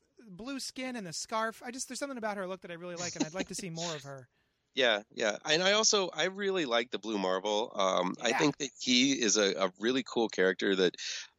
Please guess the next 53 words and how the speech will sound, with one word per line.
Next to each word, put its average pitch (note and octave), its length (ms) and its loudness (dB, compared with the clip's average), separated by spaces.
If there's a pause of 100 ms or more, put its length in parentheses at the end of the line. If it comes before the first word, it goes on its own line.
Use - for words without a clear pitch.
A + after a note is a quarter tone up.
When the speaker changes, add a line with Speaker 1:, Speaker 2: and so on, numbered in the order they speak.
Speaker 2:
um, F2 500 4 (260)
I'd C3+ 220 2
love D3 160 4
to A2+ 100 -2
see A2 200 2
him G2 340 -6
be E2+ 240 -8
highlighted E2 480 -2
a E2+ 40 -6
little E2 180 -4
bit - 120 -2
more. F2 200 4
And F2 80 4
apparently C3+ 420 4
he's, A2 560 2 (100)
uh, E2+ 440 -2
him A2 180 0
and, F#2+ 260 2 (140)
uh, F2 340 0 (440)
Monica G2+ 320 0
Rambeau F#2+ 340 4
are A2 160 6
an E2+ 60 4
item D#2+ 280 -2
too, G#2+ 320 -2
I - 100 -8
guess. - 440 0
Speaker 1:
Yeah, G#3 120 -2
I - 20 2
Speaker 2:
I F#3+ 60 2
Speaker 1:
didn't G3 180 0
know A#3+ 100 -6
Speaker 2:
I, - 40 -10
Speaker 1:
that. E3+ 140 -6
Speaker 2:
which A2 160 2
I, C#3 40 -2 (340)
I G#2+ 80 4
didn't G2 160 6
know F#2+ 140 6
that F2 100 4
either. F2 320 0
But, F2 260 4
um, E2+ 280 -2 (340)
the A#2+ 80 4
last F#3 260 6
time G3+ 160 4
I E3 80 6
saw D3+ 200 2
Spectrum G#2+ 520 -4
or F#2+ 60 -4
Mon-, G2 400 -4
Monica G2+ 280 -2
Rambeau, F2+ 460 0